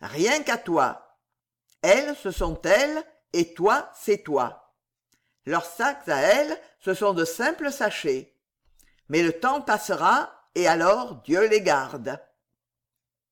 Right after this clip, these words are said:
Le froid se répandait dans ses membres, et ses os semblaient planer. Elle frappa du poing sur la table. C'est fini, je vends la maison.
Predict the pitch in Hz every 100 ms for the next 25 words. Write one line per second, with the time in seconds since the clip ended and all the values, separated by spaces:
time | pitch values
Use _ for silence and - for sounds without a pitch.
0 | _ _ _ _ _ _ _ _ _ _
1 | 151 175 - 214 320 269 214 208 190 170
2 | 208 202 147 160 127 123 185 254 262 -
3 | - _ - 247 - 220 147 208 311 -
4 | 175 147 190 208 156 139 120 113 - _
5 | _ _ _ _ _ - 147 151 - 285
6 | 294 254 190 - 196 285 - 180 151 -
7 | 120 110 110 143 _ _ _ _ _ _
8 | _ _ _ _ _ - 220 - 311 240
9 | 170 151 _ _ _ _ 139 196 170 277
10 | 311 285 226 156 143 123